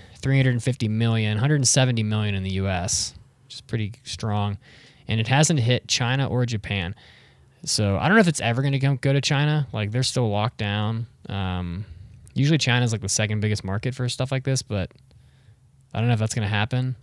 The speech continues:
But hundred and seventy million in the U S is a pretty strong number. So it is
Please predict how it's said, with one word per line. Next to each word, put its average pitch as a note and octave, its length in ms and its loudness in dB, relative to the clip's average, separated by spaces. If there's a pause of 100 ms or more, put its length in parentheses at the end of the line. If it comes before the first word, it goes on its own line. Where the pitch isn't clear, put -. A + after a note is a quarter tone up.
(200)
But G2 400 -4 (200)
hundred C#3 200 0
and B2+ 140 0
seventy B2+ 400 0
million A2+ 300 0
in G#2 100 -2
the G2+ 80 -2
U G2+ 160 0
S G2 240 -2
is - 60 -6
a - 40 -10
pretty D#3+ 240 -4
strong D3 320 -2
number. A2 340 0 (920)
So G2+ 600 2 (520)
it G#2+ 140 -2
is G2+ 360 -2